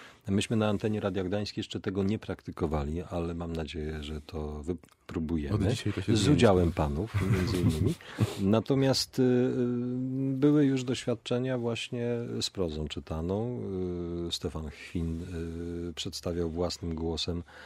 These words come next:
Speaker 1: e, swoją powieść. Y, Aleksander Hall, to raczej takie rozważania historyczne, ale także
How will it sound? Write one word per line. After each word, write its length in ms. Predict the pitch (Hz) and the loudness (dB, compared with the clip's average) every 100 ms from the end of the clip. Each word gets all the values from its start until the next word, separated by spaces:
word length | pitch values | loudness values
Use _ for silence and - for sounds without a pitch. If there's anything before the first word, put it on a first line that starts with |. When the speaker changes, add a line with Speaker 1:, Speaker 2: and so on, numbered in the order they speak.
| - - - | -18 -12 -6
Speaker 1:
e, 100 | 85 | -4
swoją 440 | - 85 82 80 | -4 -4 -4 -4
powieść. 640 | 80 76 85 110 - - | -6 -4 -4 -4 -6 -4
Y, 540 | 98 90 87 85 85 85 | -2 0 0 -2 -2 -4
Aleksander 540 | 92 90 - 95 95 90 | -4 -4 0 0 0 4
Hall, 280 | 113 104 | 6 6
to 100 | 80 | 6
raczej 360 | 80 76 - 80 78 76 85 78 | -4 -4 -4 -4 -6 -10 -10 -8
takie 280 | 82 - 85 80 80 | -10 -6 -4 -4 -4
rozważania 520 | 85 78 87 90 90 | -2 2 2 2 0
historyczne, 680 | 82 98 - 85 82 - 98 - - - - | -2 -2 2 2 2 0 -2 -2 -16 -16 -12
ale 220 | - 92 90 | -2 0 4
także 540 | 113 85 76 82 85 | 4 4 2 0 0